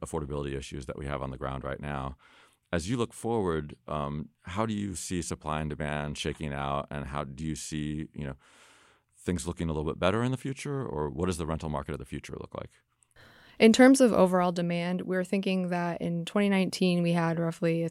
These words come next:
Speaker 2: three hundred fifty thousand gain in renter households. And assuming that the home ownership rate remains stable as it has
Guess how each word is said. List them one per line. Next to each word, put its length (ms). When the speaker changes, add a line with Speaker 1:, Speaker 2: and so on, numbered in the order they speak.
Speaker 2:
three 160
hundred 320
fifty 220
thousand 420
gain 460
in 400
renter 240
households. 600
And 120
assuming 360
that 120
the 100
home 180
ownership 360
rate 200
remains 340
stable 380
as 100
it 100
has 440